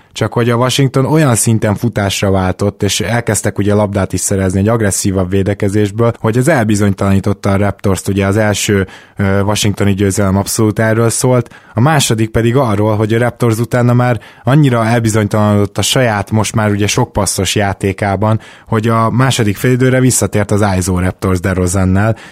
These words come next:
és hát azt nézni is szörnyű volt, és a hatékonyság sem volt ott. Ugye <clears throat> mi ennek a lényege? Az, hogy ez a játék, ez viszont nagyon kevés turnoverrel jár. És, ö, a Washington olyan szinten tudott futni a Raptors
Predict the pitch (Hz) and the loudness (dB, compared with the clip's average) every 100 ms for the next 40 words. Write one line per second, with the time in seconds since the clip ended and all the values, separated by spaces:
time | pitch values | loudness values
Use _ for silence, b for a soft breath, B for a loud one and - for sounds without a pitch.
0 | B 117 131 127 - - 131 139 143 143 | B 0 0 0 -2 -2 2 2 4 2
1 | 123 135 120 113 107 110 107 - 104 110 | 2 0 2 2 2 2 0 -2 -2 -2
2 | - 95 95 92 - 95 - 95 95 95 | -2 -2 -2 -2 -2 -2 -2 0 2 0
3 | - 117 - B B 113 123 117 - 165 | 0 -4 -6 B B 0 0 0 0 2
4 | 135 139 113 104 98 101 95 95 - - | 4 4 4 2 2 0 2 0 -4 -2
5 | 113 117 127 135 123 117 - 120 110 - | 0 2 2 2 2 0 0 -2 -2 -2
6 | 120 120 113 104 - 110 107 101 - 120 | 0 2 0 0 -4 -2 -2 -2 0 -2
7 | 120 110 113 107 117 113 117 104 95 95 | 0 -2 0 0 0 2 2 2 0 0
8 | 98 - 101 87 85 82 82 82 85 82 | 0 0 0 0 0 -2 -2 -2 -2 -2
9 | 82 87 B B 110 110 - 120 113 110 | -2 -4 B B -2 0 0 0 2 2
10 | 110 110 110 127 147 143 143 - 139 131 | 0 -2 -4 -2 0 2 0 2 0 0
11 | 139 151 123 - 123 113 104 95 113 98 | 0 2 2 2 2 2 0 0 0 -2
12 | - 107 - 98 98 98 107 - 98 95 | 0 -2 0 0 2 0 -2 -2 0 0
13 | 92 | -2